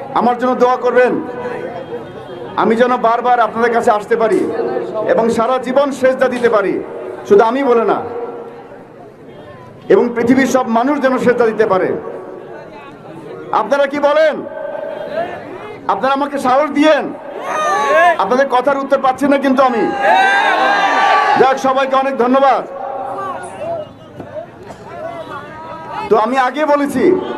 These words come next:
যে আমাদের চলচ্চিত্রের শিল্পীরা সবাই নামাজ পড়েন, নামাজ কিন্তু কেউ দেখায় পড়েন না, আপনারা জানেন না। আমি কি বলবো, "ভাই, আমি নামাজ পড়ছি, আপনি দেখেন"?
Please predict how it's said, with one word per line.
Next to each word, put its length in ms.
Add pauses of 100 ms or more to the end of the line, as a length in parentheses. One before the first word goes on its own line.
(180)
যে 100
আমাদের 460 (640)
চলচ্চিত্রের 600
শিল্পীরা 600 (580)
সবাই 260
নামাজ 380
পড়েন, 300 (680)
নামাজ 340
কিন্তু 460 (320)
কেউ 120
দেখায় 420
পড়েন 220
না, 180 (720)
আপনারা 300
জানেন 280
না। 260 (960)
আমি 180
কি 140
বলবো, 460 (100)
"ভাই, 120
আমি 160
নামাজ 340
পড়ছি, 200
আপনি 200
দেখেন"? 380